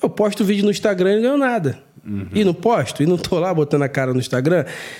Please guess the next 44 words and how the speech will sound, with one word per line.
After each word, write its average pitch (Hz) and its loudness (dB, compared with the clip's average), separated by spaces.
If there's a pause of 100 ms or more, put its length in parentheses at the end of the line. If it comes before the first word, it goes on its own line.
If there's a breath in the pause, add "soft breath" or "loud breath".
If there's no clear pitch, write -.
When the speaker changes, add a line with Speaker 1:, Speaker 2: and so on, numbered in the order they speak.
(180 loud breath)
Speaker 1:
É 185 2
uma 220 2
diversão. 123 0 (580 loud breath)
Então 208 2
hoje, 180 2
é, 127 2
a 123 2
gente 147 0
alcança 170 0
uma 170 2
liberdade 143 2
financeira, 151 0
fica - -2
até 156 -2
mais, 196 2
ó, 190 2
c-, - -4
vocês 175 0
vão 226 2
perceber 160 0 (440 loud breath)
que 127 -4
quando 175 0
vocês 151 2
atingirem, 127 2
os 120 -2
youtubers 165 0
que 175 -2
tão 160 0
me 151 2
assistindo, 131 -2
a, 117 -2
a - 0
liberdade 131 2
financeira, 131 0 (320 loud breath)
vocês 147 0
vão 165 2
ver 143 2
que 165 -2
os 143 2
vídeos 135 0
vão 143 2
se - -8
tornar 135 2
prazeroso. 131 -2